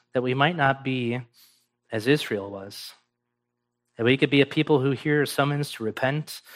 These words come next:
and do so each and every time, recognizing that though it is difficult, that though we might be,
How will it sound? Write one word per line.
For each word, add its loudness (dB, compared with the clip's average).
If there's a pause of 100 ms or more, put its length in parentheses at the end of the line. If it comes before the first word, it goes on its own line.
(200)
and 0
do 4
so -2
each -2
and 2
every 2
time, -6 (380)
recognizing 2
that 0
though 6
it -2
is -2
difficult, 0 (1200)
that 2
though 8
we 6
might 4
be, 0